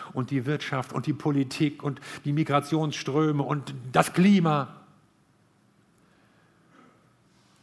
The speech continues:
Aber Jesus sagt, „Ich gebe euch Hoffnung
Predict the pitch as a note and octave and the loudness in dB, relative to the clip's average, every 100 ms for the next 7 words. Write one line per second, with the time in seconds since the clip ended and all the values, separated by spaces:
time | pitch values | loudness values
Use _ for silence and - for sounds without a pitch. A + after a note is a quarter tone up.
0 | _ _ _ _ G#2+ G#2+ A2+ C3 A#2+ - | _ _ _ _ -6 -4 -4 -4 -6 -4
1 | A2+ F#2 - - - _ _ _ _ _ | -4 -4 -12 -20 -20 _ _ _ _ _
2 | _ _ _ _ _ _ _ _ - - | _ _ _ _ _ _ _ _ -14 -8
3 | A2+ G#2 F#2+ F#2+ - A#2 - G#2 D#2+ | -6 -4 -6 -8 -8 -8 -6 -10 -10